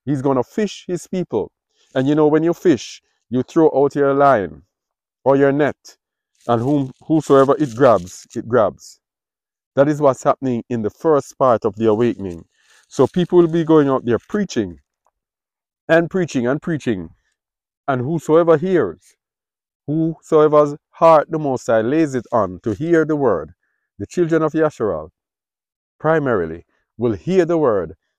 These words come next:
and will listen and be gathered and put on flesh. Then there will come a stage when people will be hunted, when we will target certain people and go for them, and go for them.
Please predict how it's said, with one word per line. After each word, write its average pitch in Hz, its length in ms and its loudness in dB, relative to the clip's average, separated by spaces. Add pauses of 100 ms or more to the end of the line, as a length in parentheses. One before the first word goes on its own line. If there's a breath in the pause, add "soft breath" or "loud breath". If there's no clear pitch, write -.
(140)
and 113 120 -6
will 113 140 -4
listen 107 480 -8 (560)
and 117 180 -4
be 110 140 -6
gathered 95 560 -2 (400)
and 113 160 -4
put - 160 -6
on 101 220 -4
flesh. - 480 -6 (800)
Then 202 400 0 (180)
there 151 140 2
will 156 120 2
come 151 160 0
a 143 80 2
stage 135 520 0 (220)
when 131 240 2
people 127 280 -6
will 123 100 0
be 120 120 -2
hunted, 131 480 -6
when 117 140 -6
we 120 120 -6
will 117 180 -6 (440)
target 156 460 2
certain 156 380 -4
people 139 320 -8
and 107 300 -8
go 147 180 -2
for 139 140 -4
them, 98 280 -2 (920)
and 101 420 -10
go 151 220 0
for 147 180 -4
them. 101 280 -2